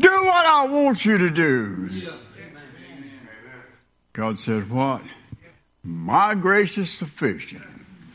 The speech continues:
Speaker 1: He said, "It's sufficient. Don't abuse it, but it's sufficient." Well, let me move on. Another point here I want you to notice. And it says, "All believers by a spirit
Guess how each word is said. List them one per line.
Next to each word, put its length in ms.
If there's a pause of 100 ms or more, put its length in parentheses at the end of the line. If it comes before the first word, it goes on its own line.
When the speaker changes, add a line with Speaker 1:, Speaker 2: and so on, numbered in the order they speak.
(640)
Speaker 1:
He 100
said, 260
"It's 160
sufficient. 920
Don't 260
abuse 440
it, 160
but 120
it's 180
sufficient." 640 (540)
Well, 140
let 140
me 120
move 340
on. 160
Another 340
point 400
here 160
I 60
want 320
you 80
to 60
notice. 880 (920)
And 140
it 100
says, 220 (140)
"All 600
believers 880 (480)
by 760 (480)
a 80
spirit 1040